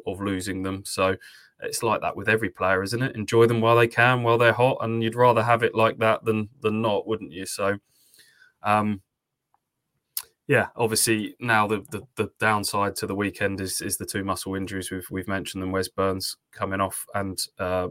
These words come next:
Broadhead as well. That was a, a calf and thigh strain, um, respectively. We'll find out a bit more later in the week how,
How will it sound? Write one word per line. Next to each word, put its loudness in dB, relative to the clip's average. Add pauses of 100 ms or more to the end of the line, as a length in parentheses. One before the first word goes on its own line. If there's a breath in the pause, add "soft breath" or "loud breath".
(160)
Broadhead 2
as -2
well. 4
That 2
was -8
a, -4
a -4
calf 0
and -8 (460 soft breath)
thigh 6
strain, 2 (180)
um, 2
respectively. 4 (500 loud breath)
We'll -4
find 2
out 4
a -6
bit 0
more 2
later 4
in -2
the 0
week 2
how, 2